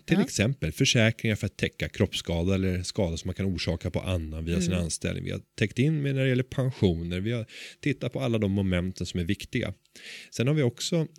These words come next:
Speaker 1: eh, funderat på frågor när det gäller en del som finns i kollektivavtalet och det är såna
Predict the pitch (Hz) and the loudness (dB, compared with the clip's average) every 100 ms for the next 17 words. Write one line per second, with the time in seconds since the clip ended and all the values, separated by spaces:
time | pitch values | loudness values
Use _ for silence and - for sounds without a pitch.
0 | - - 120 - 50 104 - 110 104 101 | -14 -6 -6 -4 -6 -6 0 2 2 2
1 | 120 - 117 92 92 95 95 92 87 87 | -2 2 4 4 4 2 4 4 4 2
2 | 90 - - 98 92 90 87 101 98 87 | -2 -4 0 0 2 2 0 -2 -2 -2
3 | 101 101 98 123 95 90 139 131 90 92 | -2 -4 2 4 4 2 0 0 0 -2
4 | 107 98 87 | -2 -2 -4